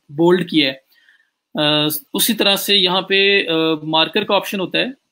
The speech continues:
जो इस person ने यूज़ किया हुआ है, ये वाला। इसने marker करके उसको और ज़्यादा भी हाईलाइट कर दिया है, automatically हमारी आंख रुकती है, उस चीज़ पे जाती है। फिर इसने जिस तरह से quotation से start किया है, अच्छा लग रहा है। अ, तो ये ना तीनों का अच्छा है,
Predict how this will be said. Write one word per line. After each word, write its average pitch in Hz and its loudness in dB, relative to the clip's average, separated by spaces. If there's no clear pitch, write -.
जो 160 -6
इस 175 -6
person 180 -6
ने 180 -2
यूज़ 156 0
किया 147 0
हुआ 151 -2
है, 175 -2
ये 147 -2
वाला। 131 -6
इसने 190 -4
marker 165 0
करके 180 -2
उसको 190 -6
और 185 2
ज़्यादा 185 0
भी 185 0
हाईलाइट 165 0
कर 156 -4
दिया 170 2
है, 175 0
automatically 185 -2
हमारी 175 0
आंख 160 -2
रुकती 156 -8
है, 156 4
उस 156 -4
चीज़ 151 -6
पे 151 -4
जाती 135 -8
है। 131 -12
फिर 185 0
इसने 190 0
जिस 175 0
तरह 190 0
से 190 2
quotation 175 -2
से 175 -8
start 165 -2
किया 165 2
है, 160 2
अच्छा 170 -4
लग 156 0
रहा 147 0
है। 147 -8
अ, 143 -4
तो 175 -6
ये 185 0
ना 233 2
तीनों 233 4
का 226 4
अच्छा 175 0
है, - 0